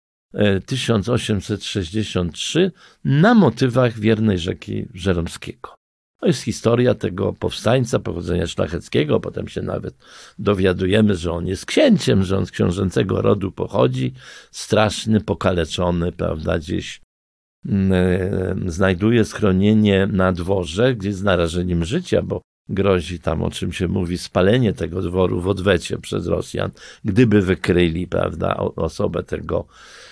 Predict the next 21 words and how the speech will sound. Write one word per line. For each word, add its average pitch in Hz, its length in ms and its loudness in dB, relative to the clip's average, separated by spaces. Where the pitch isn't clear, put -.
e, 95 220 2
tego 92 320 0
powstańca. - 840 -4
No 120 200 4
i 220 140 2
to 160 140 4
jest 202 220 2
film, 214 520 0
zresztą, 285 300 -8
który 330 200 0
się 330 140 -2
całkiem 320 380 0
dobrze 247 320 2
ogląda, 117 520 4
to 92 160 -8
znaczy 95 380 -4
jego 101 240 0
fragmenty, 92 640 0
które 110 240 2
się 98 160 -6
zachowały. 92 640 -2